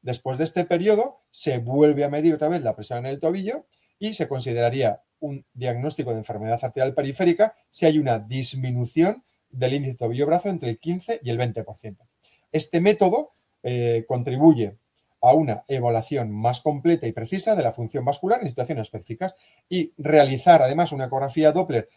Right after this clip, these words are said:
de las extremidades inferiores permite visualizar el sitio de la obstrucción y evaluar la extensión de la arteriosclerosis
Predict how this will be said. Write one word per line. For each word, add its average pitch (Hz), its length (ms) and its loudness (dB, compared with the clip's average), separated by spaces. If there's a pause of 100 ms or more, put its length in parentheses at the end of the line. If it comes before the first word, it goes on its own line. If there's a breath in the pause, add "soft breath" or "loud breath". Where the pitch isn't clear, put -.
(120 soft breath)
de 131 120 -2
las 123 120 0
extremidades 120 560 -4
inferiores 175 560 0 (200)
permite 151 360 2
visualizar 170 680 2
el 143 260 0
sitio 151 560 0
de 120 80 -6
la 120 100 -4
obstrucción 147 680 -6 (240)
y 139 120 -2
evaluar 127 360 2
la 117 80 -4
extensión 117 400 -8
de 131 80 -6
la 139 60 -2
arteriosclerosis 160 720 -8